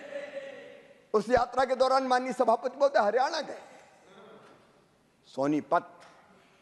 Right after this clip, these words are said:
रियल दिखने के लिए रील बनाई। खेत में एक पुराना वीडियो देख रहा था मैं। सभापति महोदय, दो हज़ार तेईस का वीडियो है सोनीपत का।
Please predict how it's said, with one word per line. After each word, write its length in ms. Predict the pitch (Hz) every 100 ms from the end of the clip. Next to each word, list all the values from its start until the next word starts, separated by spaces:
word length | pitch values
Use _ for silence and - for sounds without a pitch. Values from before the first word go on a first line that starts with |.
| _ _ _ _ _ _ _ _ _ -
रियल 380 | 123 165 185 180
दिखने 360 | 151 - 175
के 120 | 170
लिए 200 | 175 180
रील 360 | 160 139 180 175
बनाई। 480 | 170 170 180 185 269 - - - - - - - - 160 170 180 - - - _ _ _ _ _ -
खेत 320 | - 202 247
में 440 | 240 240 196 143 - - - - _ - - - - - - 185
एक 160 | 196
पुराना 320 | 220 220 254
वीडियो 340 | 262 254 269 302
देख 220 | 302 262
रहा 140 | 208
था 140 | - -
मैं। 240 | - - - - _ _ _ _ _ _ _ _ _ -
सभापति 500 | 156 156 180 190 180
महोदय, 500 | 170 175 214 262 - - - _ _ _ _ _ -
दो 120 | 123
हज़ार 200 | 151 160
तेईस 400 | 160 - 165 165
का 100 | -
वीडियो 340 | 143 139 147 151
है 100 | 151
सोनीपत 580 | - 131 135 107 - -
का। 200 | -